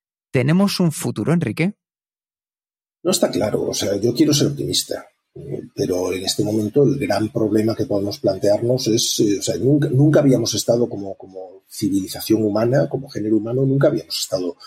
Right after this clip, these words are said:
Speaker 2: ante la tesitura de plantearnos el final de la,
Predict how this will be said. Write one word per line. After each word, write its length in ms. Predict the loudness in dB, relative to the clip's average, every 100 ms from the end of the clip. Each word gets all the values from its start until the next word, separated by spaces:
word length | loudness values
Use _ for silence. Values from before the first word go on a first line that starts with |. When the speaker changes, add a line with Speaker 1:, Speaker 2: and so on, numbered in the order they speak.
| -20 -10
Speaker 2:
ante 260 | -6 -2 2
la 140 | 2
tesitura 460 | 2 -2 0 2 4
de 80 | 4
plantearnos 600 | 2 2 2 2 2 2
el 100 | 0
final 540 | 0 0 2 2 0 _ _ _
de 200 | -12 -10
la, 100 | -8